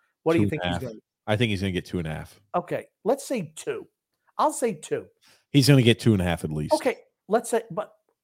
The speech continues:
Speaker 1: for
Speaker 2: Could you
Speaker 1: argument
Speaker 2: imagine, maybe they give him three. Ah,
Speaker 1: Okay.
Speaker 2: wouldn't that, that would be a Lou, a three-year, three, three million dollars a year contract.
Speaker 1: Okay, let's say two and a half, like you said.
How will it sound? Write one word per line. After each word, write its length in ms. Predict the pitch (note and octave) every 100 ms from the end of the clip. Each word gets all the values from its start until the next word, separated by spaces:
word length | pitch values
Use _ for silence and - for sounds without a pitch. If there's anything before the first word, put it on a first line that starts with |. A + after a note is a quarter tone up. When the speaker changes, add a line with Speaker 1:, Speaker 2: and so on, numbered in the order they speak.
| _
Speaker 1:
for 140 | A3
Speaker 2:
Could 60 | -
you 60 |
Speaker 1:
argument 280 | G3+ A#3 D4
Speaker 2:
imagine, 200 | C4 B3+ G3+
maybe 140 | B3
they 80 | E4+
give 140 | A#3
him 80 | C#3+
three. 380 | - G2 E2 - _ _ _ _ _
Ah, 500 | A3+ D4+ E4 C#4+ A#3+
Speaker 1:
Okay. 60 | F#3+
Speaker 2:
wouldn't 160 | G#3 G3+
that, 180 | E3+ G3
that 160 | F#3+
would 140 | D4 C#4
be 120 | G3+
a 80 | D3+
Lou, 360 | C#3 D3+ C#3 - - - -
a 100 | C3+
three-year, 680 | C3 C#3 D3+ F3+ F3+ F3+ E3
three, 420 | - - D#3 F#3
three 240 | D#3+ D#3+ F3+
million 260 | E3+ D3+
dollars 280 | C3 B2 A2
a 40 | G2+
year 160 | F2
contract. 440 | D#2+ F2 E2 - _ _ _
Speaker 1:
Okay, 300 | - E3+ C3 - _ -
let's 200 | G3+ B3
say 140 | B3+
two 220 | A#3 A#3+ A3
and 80 |
a 20 | F3+
half, 240 | C#3 -
like 180 | D3 C3+
you 100 | C#3+
said. 220 | - A#2+